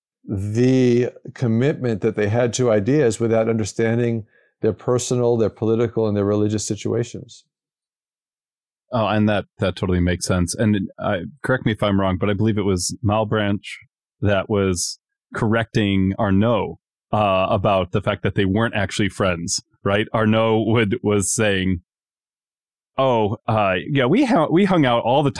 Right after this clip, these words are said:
Speaker 2: time and we'd hang out for hours and talk." And Malebranche is like, "No, maybe twice, like, never, never alone."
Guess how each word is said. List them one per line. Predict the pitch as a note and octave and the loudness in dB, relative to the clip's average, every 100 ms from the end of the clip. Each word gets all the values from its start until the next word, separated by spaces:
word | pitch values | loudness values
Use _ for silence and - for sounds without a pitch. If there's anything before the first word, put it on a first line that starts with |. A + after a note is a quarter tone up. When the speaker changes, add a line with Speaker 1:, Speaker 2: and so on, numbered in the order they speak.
| C#3 | 0
Speaker 2:
time | D3 A2+ G2 | 2 2 2
and | G2+ | 2
we'd | G2+ A2+ | 2 0
hang | G#2+ A2+ | 0 0
out | A2+ | 0
for | A2 | 0
hours | A2 A#2+ A#2 G2 | 2 2 2 0
and | F#2 | -2
talk." | C3 B2 A2 | 2 0 2
And | A2 A2 | 0 2
Malebranche | A2+ A2 G2+ | 2 0 0
is | A2+ | -2
like, | F#2 - _ _ - | -2 -6 _ _ 0
"No, | G#2+ G#2 G2 A2+ C3+ _ - | 2 4 2 0 -2 _ -2
maybe | A2+ A#2 G2 | 0 0 -2
twice, | - A#2 G2 E2+ - - | -2 0 0 -2 -6 -2
like, | G#2+ G2+ | -2 0
never, | A2 A#2+ A#2 A#2 A2+ B2+ | 2 4 4 2 2 2
never | C3 B2+ | 2 2
alone." | A#2+ A#2+ A2+ A#2+ B2+ | 2 2 2 2 0